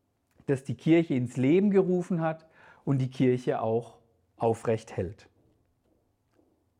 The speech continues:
Die Kirche ist also eine Gemeinschaft. Sie ist eine Gemeinschaft,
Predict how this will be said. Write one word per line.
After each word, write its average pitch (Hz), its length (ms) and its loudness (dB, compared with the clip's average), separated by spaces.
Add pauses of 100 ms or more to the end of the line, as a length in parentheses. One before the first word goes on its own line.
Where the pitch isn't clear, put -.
(760)
Die 147 80 2
Kirche 254 340 4
ist 196 160 2
also 147 500 -2
eine 131 300 0
Gemeinschaft. 131 1000 -4 (880)
Sie 202 200 2
ist 247 140 2
eine 165 260 4
Gemeinschaft, 156 1160 0